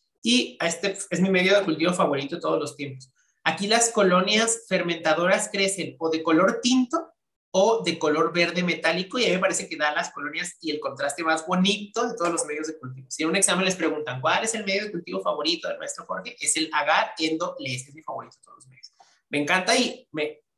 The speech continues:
da toda la vida hacer esta determinación. Fíjense, aquí, vean, esta membranita tiene una pequeña arruga por aquí. Esto ocurre cuando no la colocas bien, cuando te queda como, la pones sobre el portafiltro,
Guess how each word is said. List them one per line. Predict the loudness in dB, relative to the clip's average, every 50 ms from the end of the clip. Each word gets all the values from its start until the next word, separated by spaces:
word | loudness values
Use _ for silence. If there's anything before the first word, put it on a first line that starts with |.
| _ _
da | -2 2 2 2 2 0 -6 -14 _ _ -2
toda | 0 2 4 4 2
la | 2
vida | 2 0 -2 -2 -4 -6 -10 _ _ _ _ _ _ -6
hacer | -2 0 2 2
esta | 2 4 4 4
determinación. | 4 4 2 2 0 0 -2 -2 -2 -4 -6 -12 -14 _ -20 -20 -20 -20 _ 0
Fíjense, | 2 4 4 4 4 2 2
aquí, | 0 0 0 0 0 0 -2 -6 _ _ _ _ _ _ _ 2
vean, | 4 4 4 2 2 2
esta | 4 4 4 2 0 0 -2 0 0 2 2
membranita | 2 2 2 2 2 2 0 -2 -2 -2 0 0 0 -2 -4 -14 _ _ _ _ _ -2
tiene | 2 2 4
una | 4 4 2 0 0
pequeña | -2 -4 -2 -2 -2 0 0 0 -2 -2
arruga | -2 -2 -2 -2 -2 -2 -2
por | -2 -2 -2 -4
aquí. | -4 -6 -12 -18 -20 _ _ _ _ _ -2
Esto | 0 0 2 4 6 6 6 6
ocurre | 6 4 2 2 4 2 2 2
cuando | 2 2 2 2 0
no | 2 4
la | 4 4 4
colocas | 2 0 0 2 2 2 2 2 0
bien, | -2 -2 -2 -2
cuando | -2 -2 -4 -4
te | -4 -4
queda | 0 0 2 2 0
como, | 0 -4 -6 -6 -8 -8 -4
la | -2 -2 0 2
pones | 2 2 2 2
sobre | 0 2 0 0
el | -2 -2
portafiltro, | -6 -4 -4 -4 -2 -2 -4 -6 -4 -4 -4 -4